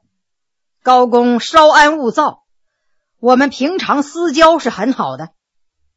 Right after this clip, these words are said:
今天晚上来这儿绝没有什么恶意，你可要想明白了。”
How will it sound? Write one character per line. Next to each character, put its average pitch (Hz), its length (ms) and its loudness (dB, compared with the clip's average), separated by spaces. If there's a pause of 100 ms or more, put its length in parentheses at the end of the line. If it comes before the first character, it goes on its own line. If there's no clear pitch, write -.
今 226 200 -6
天 233 200 -2
晚 127 240 -6
上 160 140 -14
来 156 220 -6
这 220 100 -2
儿 147 200 -4 (200)
绝 247 360 2
没 254 140 0
有 202 100 -4
什 - 160 -14
么 226 80 -4
恶 302 280 -4
意， 190 280 -12 (260)
你 254 160 -2
可 214 160 -6
要 214 420 0
想 139 320 -14
明 139 260 -12
白 339 140 -2
了。” 139 120 -20